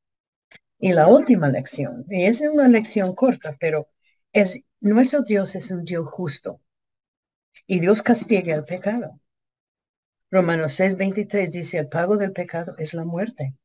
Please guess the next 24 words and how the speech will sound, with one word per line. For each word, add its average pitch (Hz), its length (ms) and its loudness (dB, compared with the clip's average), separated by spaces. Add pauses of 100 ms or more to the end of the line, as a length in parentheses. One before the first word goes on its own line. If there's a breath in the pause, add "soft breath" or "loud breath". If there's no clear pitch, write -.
(960)
Dios 233 240 8
castiga 196 640 4
el 180 260 0 (180)
pecado 180 500 2
porque 147 420 -6
Él 185 200 2
es 196 200 0
un 190 100 0
Dios 165 280 -8
justo. - 520 -12 (1160)
Vez 180 380 4
tras 220 280 0
vez, 170 400 -2 (920)
vez 165 340 -2
tras 190 260 -2
vez, 156 320 -2
Él 185 220 2
castigó 170 540 0
la 247 120 6
nación 220 360 2
de 180 100 -4
Israel 156 440 -4 (880)
y 185 200 -2
p-, - 280 -18